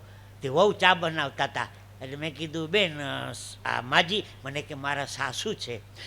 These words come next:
સાસુ કરતા એ, "મારો બા છે."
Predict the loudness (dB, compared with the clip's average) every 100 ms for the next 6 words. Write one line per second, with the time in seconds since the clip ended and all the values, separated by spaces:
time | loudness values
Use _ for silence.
0 | -10 -6 -4 -4 -6 -6 -4 -2 -2 -6
1 | -16 -12 -4 -2 -2 -2 -8 0 6 8
2 | 8 2